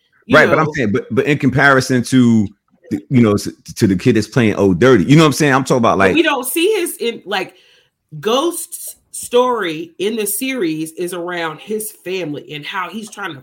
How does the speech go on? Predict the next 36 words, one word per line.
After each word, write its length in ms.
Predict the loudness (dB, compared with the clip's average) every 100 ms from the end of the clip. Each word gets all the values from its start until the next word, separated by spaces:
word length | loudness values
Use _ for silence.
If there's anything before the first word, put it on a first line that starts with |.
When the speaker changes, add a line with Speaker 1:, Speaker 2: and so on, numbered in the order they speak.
| _
Speaker 1:
feed 260 | -14 -14 -10
his 260 | -10 -10 -10
family 540 | -6 -6 -6 -10 -12
and 280 | -10 -10 -8 -2
Speaker 2:
Right. 240 | 0 0 -4
Speaker 1:
his 160 | -8
mom 560 | -8 -4 -2 -2 -4 -8
and 100 | -8
his 180 | -8 -8
brothers. 600 | -8 -4 -4 -4 -8 -10
Like, 240 | -10 -12 -16 _ _
nobody 500 | -2 0 0 -2 -4
really 360 | -4 -4 -4 -12 -8
else 580 | -6 -4 -6 -10 -12 -16 _ _
has 440 | -16 -10 -6 -6 -6
that 240 | -8 -10
component 880 | -12 -14 -14 -10 -8 -6 -4 -6 -6
Speaker 2:
But 60 | -4
Speaker 1:
right 180 | -2 0
Speaker 2:
even 180 | -2 -2
Speaker 1:
now. 40 |
Speaker 2:
to 80 | -4
the 100 | -4
performances, 720 | -4 -4 -2 -2 -2 -4 -10 -6
when 120 | 0
they 120 | 2 4
went 200 | 2 2
on 120 | 0
stage, 360 | 2 2 2 2
when 120 | 0
they 100 | 2
in 60 | 0
the 60 |
studio, 500 | 0 0 2 4 2
like, 220 | 0 -2
Speaker 1:
Yeah, 100 | -2